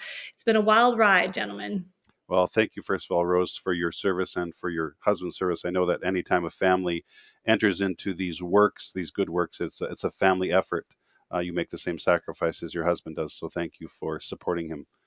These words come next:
Speaker 2: um, in that sacrifice.
Speaker 1: Our pleasure.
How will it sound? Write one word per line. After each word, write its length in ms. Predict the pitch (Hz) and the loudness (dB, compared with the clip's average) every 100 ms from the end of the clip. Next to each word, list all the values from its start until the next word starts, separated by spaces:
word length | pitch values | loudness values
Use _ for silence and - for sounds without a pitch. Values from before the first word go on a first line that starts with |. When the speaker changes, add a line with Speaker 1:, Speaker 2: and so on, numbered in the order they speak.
| _ _ | _ _
Speaker 2:
um, 160 | 87 80 | -10 -8
in 140 | 80 | -6
that 280 | 78 78 - | -6 -6 -8
sacrifice. 720 | - 87 82 - - 85 - _ _ _ _ _ _ _ _ _ - | -6 -4 -4 -6 -10 -12 -12 _ _ _ _ _ _ _ _ _ -8
Speaker 1:
Our 140 | 196 | -8
pleasure. 580 | 196 185 160 160 160 190 | -6 -10 -10 -10 -12 -14